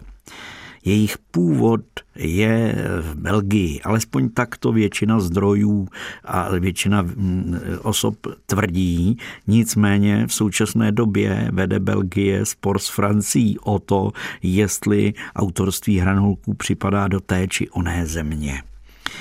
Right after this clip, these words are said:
A dokonce i Španělé se do tohodle toho sporu také jako hlásí, že se zrodili ve Španělsku a mají k tomu nějaké důkazy.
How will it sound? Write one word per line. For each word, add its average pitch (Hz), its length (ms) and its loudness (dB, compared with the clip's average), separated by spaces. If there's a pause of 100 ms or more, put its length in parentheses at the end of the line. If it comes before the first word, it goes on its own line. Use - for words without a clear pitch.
(360)
A 85 220 0 (140)
dokonce 104 460 2
i 101 40 2
Španělé 98 580 2
se - 180 0
do 92 140 -2
tohodle 92 380 -2
toho 92 240 -2
sporu 95 400 -2
také 92 320 -2
jako 92 400 -2 (220)
hlásí, 90 640 0
že 87 120 0
se - 180 -2
zrodili 85 440 -2
ve 80 140 -4
Španělsku 92 800 -2
a 95 40 -4
mají 87 160 -2
k - 80 -12
tomu 95 220 0
nějaké 101 360 -2
důkazy. 98 500 0